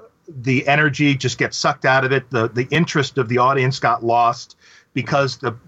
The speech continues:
the performer went into the audience and, and did everything down here away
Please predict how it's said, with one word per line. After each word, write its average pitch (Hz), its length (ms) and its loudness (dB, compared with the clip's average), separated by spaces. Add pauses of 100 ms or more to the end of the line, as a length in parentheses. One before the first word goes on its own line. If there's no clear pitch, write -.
the 123 100 -12
performer 147 560 0
went 123 220 2
into 139 200 2
the 160 120 2
audience 120 720 0 (640)
and, 123 440 2 (100)
and 123 360 0
did 139 180 0
everything 139 680 0
down 139 580 0
here 139 720 0
away 123 600 0